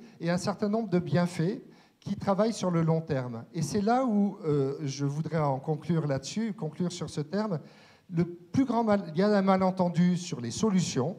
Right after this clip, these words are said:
ça c'est clair, les solutions, euh, de, d'interventionnisme qui coûtent cher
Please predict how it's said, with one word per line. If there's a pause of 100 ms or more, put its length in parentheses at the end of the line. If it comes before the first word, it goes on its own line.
ça
c'est
clair, (420)
les
solutions,
euh, (300)
de,
d'interventionnisme
qui
coûtent
cher